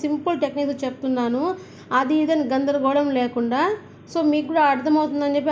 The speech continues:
ఆశిస్తున్నాను నేను. So please support చేయండి friends. ఇప్పుడు ఈ విధంగా card పెట్టుకొని సే-, మనం front load తీసుకుందాం. front load కూడా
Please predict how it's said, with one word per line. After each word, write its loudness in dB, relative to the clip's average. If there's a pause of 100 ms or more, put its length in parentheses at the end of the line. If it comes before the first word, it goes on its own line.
(120)
ఆశిస్తున్నాను -2
నేను. 2 (680)
So 2 (140)
please 0
support 2
చేయండి 2
friends. 2 (220)
ఇప్పుడు -2
ఈ 2
విధంగా 0
card 2
పెట్టుకొని 0
సే-, 4 (120)
మనం 2
front 0 (120)
load 2
తీసుకుందాం. -2
front 0
load 2
కూడా 2